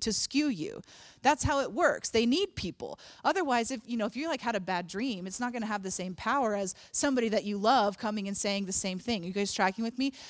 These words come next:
So that's why we bind. So when we bind people, we're not binding the people. You know, the people are just sort of pawns in this game. What we're doing, it's not a game. You guys know what I mean. But what we're doing is we're saying, "I'm gonna let the earth reflect what's on,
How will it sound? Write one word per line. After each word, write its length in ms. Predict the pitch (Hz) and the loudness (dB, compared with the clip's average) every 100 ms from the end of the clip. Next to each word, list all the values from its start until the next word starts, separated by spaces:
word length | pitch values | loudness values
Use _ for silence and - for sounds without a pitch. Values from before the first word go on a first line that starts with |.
| - | -4
So 120 | - | 0
that's 300 | 240 262 311 | 4 4 2
why 200 | 233 226 | 0 0
we 120 | 220 233 | 0 -2
bind. 380 | 262 285 170 | -2 -2 -2
So 120 | - 208 | -2 0
when 180 | 226 | 2
we 100 | 247 | 2
bind 340 | 220 247 247 - | 4 4 2 -2
people, 420 | - 311 226 202 | -4 -2 0 0
we're 120 | 202 | 0
not 280 | 220 226 175 | 0 0 2
binding 380 | 202 220 208 196 | 2 2 0 -2
the 100 | 175 | -4
people. 540 | - 220 - 160 160 | -4 -6 -4 -4 -2
You 120 | 180 | -4
know, 100 | 180 | -4
the 100 | 170 | -6
people 380 | 175 269 269 190 | -6 -6 -4 -2
are 120 | 170 | -2
just 320 | 170 180 - - | -2 -2 -2 -4
sort 160 | 185 | -4
of 120 | 170 | -6
pawns 420 | - 196 180 175 170 | -6 -6 -6 -6 -8
in 80 | |
this 180 | 165 147 | -10 -6
game. 320 | - 262 165 156 - - | -2 -2 -2 -10 -18 -6
What 180 | - 220 | 4 4
we're 120 | 220 | 4
doing, 400 | 214 269 294 226 202 | 2 0 0 0 0
it's 220 | 185 180 | -2 -2
not 100 | 165 | -6
a 60 | |
game. 400 | 160 131 143 143 - _ _ _ _ - | -8 -8 -8 -10 -14 _ _ _ _ -16
You 100 | 185 | -12
guys 220 | 156 156 | -10 -10
know 100 | - | -12
what 140 | 123 117 | -14 -14
I 80 | |
mean. 260 | 127 135 180 - _ _ - - - - - - - | -14 -14 -16 -18 _ _ -20 -20 -20 -20 -20 -8 2
But 100 | 254 | 6
what 140 | 269 | 6
we're 140 | 262 277 | 4 2
doing 360 | 262 370 349 | 4 4 4
is 120 | 262 220 | 2 4
we're 100 | 233 | 4
saying, 360 | - 220 220 - | 4 4 2 2
"I'm 240 | 233 339 | 4 4
gonna 200 | 330 262 | 4 2
let 340 | 214 202 202 175 | 4 4 4 0
the 120 | 190 - | -2 2
earth 320 | 226 208 202 | 2 2 0
reflect 480 | 196 - 196 196 190 | -4 0 0 0 -4
what's 200 | 208 175 | -4 -2
on, 280 | 170 175 | -4 -6